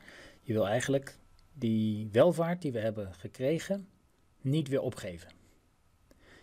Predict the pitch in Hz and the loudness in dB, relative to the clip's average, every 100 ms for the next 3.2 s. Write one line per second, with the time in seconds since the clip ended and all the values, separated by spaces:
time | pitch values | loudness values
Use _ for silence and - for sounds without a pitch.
0 | - - 113 120 - 135 127 117 113 110 | -20 -6 0 2 2 2 2 0 -4 -4
1 | 113 110 107 104 110 104 107 131 120 - | -2 -2 -4 0 2 2 0 2 2 -2
2 | 90 104 104 110 - 120 - 117 101 - | -6 -8 -6 -6 -4 -4 -2 -4 -4 -4
3 | 104 | -4